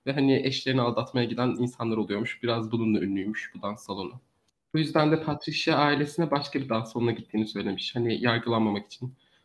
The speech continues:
Majestic adında bir dans salonu daha varmış. Hani o galiba biraz daha şeymiş, itibarı iyiymiş anladığım kadarıyla. Hani ailesine Majestic dans salonuna gittiğini söylüyor. Ama aslında Barrowland'e gidiyor.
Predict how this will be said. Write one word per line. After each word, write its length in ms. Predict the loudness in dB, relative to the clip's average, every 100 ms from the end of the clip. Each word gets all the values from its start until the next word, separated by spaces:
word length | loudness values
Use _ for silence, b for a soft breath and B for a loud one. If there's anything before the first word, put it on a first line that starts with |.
| b
Majestic 480 | 0 2 0 0 0
adında 200 | 2 2
bir 80 | 4
dans 240 | 2 4
salonu 240 | 4 6 6
daha 180 | 6
varmış. 580 | 6 4 2 -2 -6 -10 _ _ _
Hani 160 | 0 2
o 140 | 2
galiba 500 | 4 4 4 2 0 -12 _ _ _ _ _ _ _ _ 0
biraz 280 | 2 2 2
daha 220 | 2 0 -6 -20 _ -8
şeymiş, 440 | -2 -2 -2 -2
itibarı 380 | -4 0 0 2
iyiymiş 460 | 2 0 -2 -6 -2
anladığım 320 | 0 0 -2
kadarıyla. 520 | -2 0 0 -2 -4
Hani 120 | -2 2
ailesine 500 | 2 0 0 -2 2
Majestic 480 | 0 0 -2 -6
dans 220 | -4 -4 -4
salonuna 160 | -4
gittiğini 340 | -4 -8 -8 -6
söylüyor. 480 | -4 0 0 0 -4 B B
Ama 180 | 0 0
aslında 260 | 2 -2 2
Barrowland'e 480 | 4 4 2 0 -4
gidiyor. 300 | -6 -12